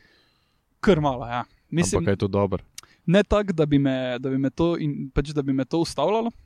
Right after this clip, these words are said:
Speaker 1: ker perfekcionizem se ponavadi, mm, tretira kot nekaj negativnega, zato ker itak nikoli ni dovolj dobro, da bi ti to dejansko zaključil, ne.
Speaker 2: Okej, ja.
Speaker 1: Ne, pač, če si pa malo pod perfekcionizmom, pa pač narediš najboljše, koliko lahko in daš to ven.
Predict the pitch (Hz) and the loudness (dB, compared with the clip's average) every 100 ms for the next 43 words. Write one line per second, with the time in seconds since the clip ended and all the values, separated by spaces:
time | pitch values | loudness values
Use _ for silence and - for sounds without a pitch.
0 | _ _ 151 131 - - 131 - 139 143 | _ _ -6 -6 -8 -8 -10 -8 -8 -4
1 | 170 165 139 127 135 156 160 135 - _ | -4 -4 -6 -6 -4 0 0 0 -4 _
2 | _ 139 123 127 123 123 131 - - - | _ -14 -12 -12 -12 -12 -14 -16 -20 -12
3 | 127 175 165 143 139 160 - 143 147 160 | -8 -4 -4 -4 -8 -10 -8 -8 -6 -6
4 | 147 170 160 135 127 - - 147 196 - | -4 -4 -4 -4 -8 -8 -6 -4 -4 -4
5 | 165 147 165 156 156 143 147 147 147 131 | -4 -2 -2 0 0 0 0 0 -2 -4
6 | 123 123 - 151 135 _ _ - 143 135 | -4 -8 -4 -4 -4 _ _ -4 0 -2
7 | - 127 123 - 139 - 107 - _ - | -4 -8 -8 -8 -8 -10 -20 -20 _ -8
8 | 98 92 104 101 95 - - - 156 180 | -6 0 2 2 0 -6 -10 -2 -2 0
9 | 160 - - 156 151 160 214 196 240 208 | -4 -4 -8 -6 -2 0 2 2 0 -2
10 | 233 - 208 233 196 - - 190 214 - | -6 -4 0 0 0 -4 -6 -4 -4 0
11 | 202 220 254 208 240 240 175 233 - 214 | 2 4 2 0 -2 -2 0 0 0 0
12 | - 190 - - 214 196 160 | 2 2 0 -2 -2 0 -2